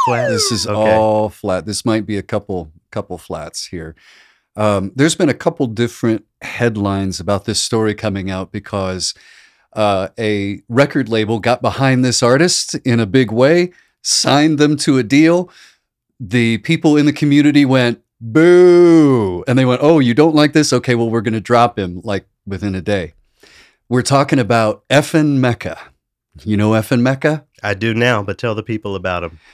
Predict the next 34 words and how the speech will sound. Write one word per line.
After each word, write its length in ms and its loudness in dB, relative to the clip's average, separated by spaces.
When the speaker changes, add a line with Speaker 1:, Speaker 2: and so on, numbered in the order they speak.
Speaker 2:
Effin 360 2
Mecca 520 0
is 180 -2
an 320 -2
A 300 0
I 560 -2
rapper. 600 -4
That 180 -4
is 260 -6
artificial 800 -4
intelligence. 960 -10
Speaker 1:
So 160 0
before 300 -2
we, 200 -4
before 260 -4
we 80 -2
go 180 0
any 240 -6
further, 580 -6
lay 300 0
out 260 -2
the 100 -2
difference 440 -4
between 640 -6
this 320 -6
artist, 540 -4
Effin 320 -4
Mecca, 520 -4
and 540 -6
a 80 -2
group 260 -2
like 200 0
the 100 -2
Gorillaz. 600 -2